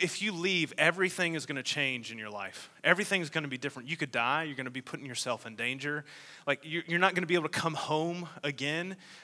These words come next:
Our relationship is, is not gonna be the same anymore. Every, everything is gonna change, it's gonna be different." And her response in that moment to her mom is,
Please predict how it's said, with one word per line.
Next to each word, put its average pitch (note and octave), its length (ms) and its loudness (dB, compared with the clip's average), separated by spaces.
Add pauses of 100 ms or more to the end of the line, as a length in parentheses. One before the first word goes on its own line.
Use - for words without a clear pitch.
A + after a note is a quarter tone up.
Our E3 160 10
relationship F3 840 4
is, D3 320 0
is D3 100 -4
not E3 200 2
gonna E3 120 -2
be D#3+ 140 2
the D3+ 80 -2
same E3 340 0
anymore. D3+ 360 -2
Every, D#3+ 260 2
everything D#3 600 -4
is C#3+ 140 -8
gonna C#3 160 -8
change, C#3+ 440 -4
it's G#2+ 120 -10
gonna B2+ 180 -10
be A#2 100 -10
different." A#2 440 -6 (340)
And B2+ 140 -6
her C3+ 100 -2
response C#3+ 840 0
in D#3+ 140 -4
that E3+ 180 -4
moment C#3 460 -2 (180)
to D#3+ 220 -2
her D3 140 -2
mom B2+ 540 -2
is, G2+ 560 -8